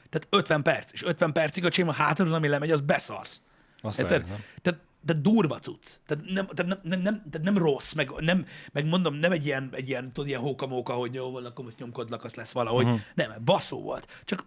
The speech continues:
Speaker 1: még most így nem érzem a hatását, de kíváncsi, ö, lennék rá.
Speaker 2: Akkor most érezem magam rosszul, hogy én húsz perc hátvakairogatás, simogatás után már el szokott fáradni a kezem, és azt mondom a feleségemnek, hogy most már elég volt.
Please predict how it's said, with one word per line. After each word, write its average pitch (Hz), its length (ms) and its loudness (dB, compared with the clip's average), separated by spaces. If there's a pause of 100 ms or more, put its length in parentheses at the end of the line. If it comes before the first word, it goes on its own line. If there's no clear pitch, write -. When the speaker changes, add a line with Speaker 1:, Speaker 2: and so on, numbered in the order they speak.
(100)
Speaker 1:
még 185 140 6
most 160 200 0
így 160 80 -4
nem 151 140 2
érzem 113 300 -2
a 113 40 0
hatását, 120 500 -2
de 160 100 -4
kíváncsi, 110 600 -2 (360)
ö, 113 200 0
lennék 110 320 -4
rá. 107 200 -2 (440)
Speaker 2:
Akkor 120 220 0
most 117 200 -2
érezem 117 340 4
magam 110 280 2
rosszul, 120 640 -2
hogy 110 380 -2 (120)
én 113 300 -2
húsz 113 200 0
perc - 500 -4 (360)
hátvakairogatás, 110 1040 -2 (120)
simogatás 113 680 -2
után 117 220 -6
már 117 180 0
el 110 60 0
szokott 117 300 -8
fáradni 117 380 -4
a 120 60 -4
kezem, 117 260 -4
és 107 140 -8
azt 107 120 -14
mondom 123 180 -6
a - 40 -18
feleségemnek, 120 560 -10
hogy 127 100 -10
most 113 200 -14
már 117 140 -10
elég 120 240 -8
volt. 95 260 -14